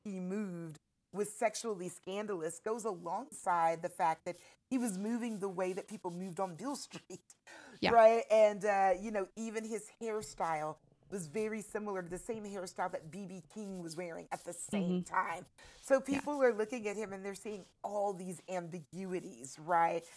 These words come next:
Speaker 1: The, uh, aesthetic that some people found to be a little feminine, but that they also found as being black and therefore also sexual.
Speaker 2: Mm.
Speaker 1: That I, I think, again, is why I liked the fifties section, because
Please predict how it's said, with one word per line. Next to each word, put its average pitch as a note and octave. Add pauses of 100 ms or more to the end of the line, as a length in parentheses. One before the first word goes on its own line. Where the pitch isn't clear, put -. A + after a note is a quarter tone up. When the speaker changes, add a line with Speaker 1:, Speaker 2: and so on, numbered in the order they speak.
(300)
Speaker 1:
The, G3
uh, F3 (120)
aesthetic G#3+
that -
some G#3
people G3
found F3+
to F3+
be E3+
a -
little E3
feminine, G3+ (280)
but F#3+
that A3
they G#3+ (160)
also C4
found F#3
as F3
being F3
black G3 (480)
and G#3
therefore G3+
also F3
sexual. D#3 (460)
Speaker 2:
Mm. F3+
Speaker 1:
That F#3+
I, G3
I -
think, G#3+
again, G3
is F#3+
why G#3
I F#3+
liked F#3
the F#3
fifties F#3
section, E3
because E3